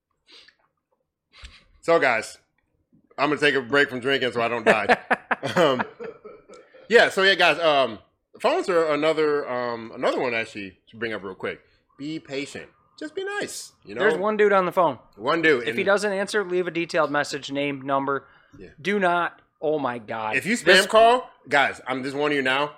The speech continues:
Speaker 1: This may not be the right thing to do, but if you spam call me thirty-seven times, I'm like, "Yeah, he's angry about
Speaker 2: Guess
Speaker 1: something."
Speaker 2: who goes to the back of the list?
Speaker 1: Yeah, I'm not gonna answer that right
Speaker 2: Which
Speaker 1: now.
Speaker 2: we don't usually do. It's
Speaker 1: No.
Speaker 2: in order.
Speaker 1: But,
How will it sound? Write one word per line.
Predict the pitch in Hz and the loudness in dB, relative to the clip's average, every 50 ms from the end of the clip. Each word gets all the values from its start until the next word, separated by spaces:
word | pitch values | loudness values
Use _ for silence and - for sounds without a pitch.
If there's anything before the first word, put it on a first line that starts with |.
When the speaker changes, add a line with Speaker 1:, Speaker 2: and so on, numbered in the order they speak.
| _ | _
Speaker 1:
This | - 120 120 120 | -10 -10 -6 -2
may | 123 139 | 0 0
not | 143 135 | 0 0
be | 139 | 0
the | 135 123 | -2 0
right | 123 131 143 - | 0 0 -2 -2
thing | - 165 | -4 -4
to | 165 170 | -4 -4
do, | 165 175 180 180 185 - _ _ _ _ _ _ - | -2 -2 -4 -4 -6 -10 _ _ _ _ _ _ -6
but | 117 127 127 | -2 -2 -2
if | 120 - | -2 -2
you | 156 | -6
spam | 180 - - 175 156 160 165 | -10 -6 -2 0 2 2 2
call | 165 175 165 | 2 0 0
me | 170 156 | 0 -2
thirty-seven | - - 143 147 151 160 156 170 160 156 147 139 | -2 0 0 0 0 0 0 -2 -2 -2 -2 -2
times, | 147 147 156 165 156 | 0 2 2 2 0
I'm | 156 147 | -2 -2
like, | 143 131 123 107 117 | -2 -2 -2 -4 -2
"Yeah, | 120 139 160 160 | 0 2 2 2
he's | 151 160 180 151 156 | 2 0 0 0 0
angry | 143 135 127 127 | 0 0 -2 -2
about | 123 120 120 | -2 2 4
Speaker 2:
Guess | 160 190 220 226 | 4 4 4 4
Speaker 1:
something." | 277 254 247 | 2 4 4
Speaker 2:
who | 240 | 4
goes | 240 226 | 4 2
to | - 214 | 0 -2
the | 190 156 | -4 0
back | 127 135 147 180 185 | 2 2 2 4 2
of | 202 170 | 0 0
the | 180 | 0
list? | 170 170 156 131 110 | 0 -2 -2 -2 0
Speaker 1:
Yeah, | 120 120 113 110 113 | 0 0 0 0 0
I'm | 117 123 135 135 131 127 | 0 0 0 0 0 0
not | 127 131 131 131 | 0 0 0 0
gonna | 127 131 123 | 0 0 0
answer | 123 120 120 - 120 | 0 -2 -2 -4 -6
that | 113 113 | -6 -2
right | 110 | 0
Speaker 2:
Which | 190 185 - - | 0 0 0 0
Speaker 1:
now. | - | 0
Speaker 2:
we | 175 | 4
don't | 175 180 202 214 202 | 4 4 4 4 0
usually | 196 214 214 190 208 202 196 196 190 | -2 -2 -2 -2 -2 -2 -2 0 2
do. | 202 190 170 156 143 131 139 | 2 2 0 0 -4 -6 -6
It's | 139 139 127 113 139 | -6 -4 -2 -2 0
Speaker 1:
No. | 190 | 0
Speaker 2:
in | 196 | 0
order. | 202 202 196 160 147 135 - _ _ _ _ _ _ | 2 2 2 2 0 -2 -4 _ _ _ _ _ _
Speaker 1:
But, | 98 143 147 139 120 | 0 2 2 2 0